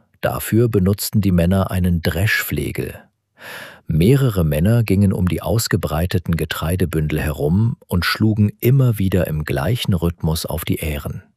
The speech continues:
Das musste man gut können. Später kamen Dreschmaschinen nach Eisenbach. Dann hörte man wochenlang ihr gleichmäßiges Geräusch im Dorf.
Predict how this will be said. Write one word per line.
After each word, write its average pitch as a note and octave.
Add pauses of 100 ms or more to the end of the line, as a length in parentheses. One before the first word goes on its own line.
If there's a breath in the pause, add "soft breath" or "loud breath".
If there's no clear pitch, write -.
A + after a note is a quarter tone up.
(400)
Das -
musste F#2
man D#2+
gut D#2+
können. - (800 loud breath)
Später A#2
kamen F2+
Dreschmaschinen D#2+
nach D2
Eisenbach. C#2+ (400)
Dann G2
hörte G2+
man E2+
wochenlang D#2
ihr C#2+
gleichmäßiges E2
Geräusch D2
im C#2+
Dorf. -